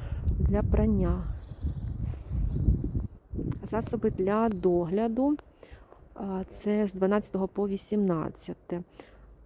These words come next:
За волоссям професійні засоби також для догляду та фіксації волосся. Бачите, в асортименті різні,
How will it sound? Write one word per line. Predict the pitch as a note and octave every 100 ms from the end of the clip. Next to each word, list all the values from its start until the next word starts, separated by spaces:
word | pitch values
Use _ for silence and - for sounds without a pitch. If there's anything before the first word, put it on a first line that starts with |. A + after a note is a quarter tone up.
| -
За | F3+ F#3 G#3+ F#3+
волоссям | F#3 G#3 F#3 E3+ E3+ F3 - - A#3 B3+ A#3+ - - - - - - - - - - - - -
професійні | G3+ G3 G#3 G3+ - F3+ F#3 A3
засоби | A3+ A#3+ A#3+ A#3+ A3+
також | - A#3 A3+ G#3
для | G#3+
догляду | G3+ A3 G#3 F#3+ G3+
та | F#3
фіксації | - - G3+ G3 - F#3+
волосся. | F#3+ F#3+ F#3 F#3+ - - F#3+ - - - - - -
Бачите, | G3 - F#3+
в |
асортименті | F3+ G3+ - G#3 F3+ E3+ F3+ A#3+ G#3
різні, | F#3+ - F#3+ F#3